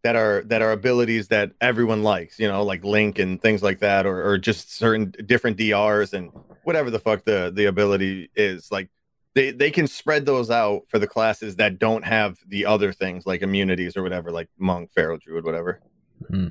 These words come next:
Speaker 1: Like, like, they could give an A O E grip to Monk. They could give an A O E grip to Feral. Like, you know, if they wanted to,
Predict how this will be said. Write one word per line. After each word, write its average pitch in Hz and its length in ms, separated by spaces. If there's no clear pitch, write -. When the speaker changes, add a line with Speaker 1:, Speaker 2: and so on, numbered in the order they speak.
Speaker 1:
Like, 131 220
like, 127 280
they 139 120
could 135 180
give 139 200
an 120 240
A 123 160
O 131 160
E 165 120
grip 127 360
to 127 420
Monk. 110 500
They 107 80
could 110 140
give 123 140
an 123 80
A 120 160
O 123 120
E 127 80
grip 120 340
to 123 580
Feral. 117 480
Like, 104 200
you 117 100
know, 123 160
if 120 120
they 123 100
wanted 123 340
to, 120 140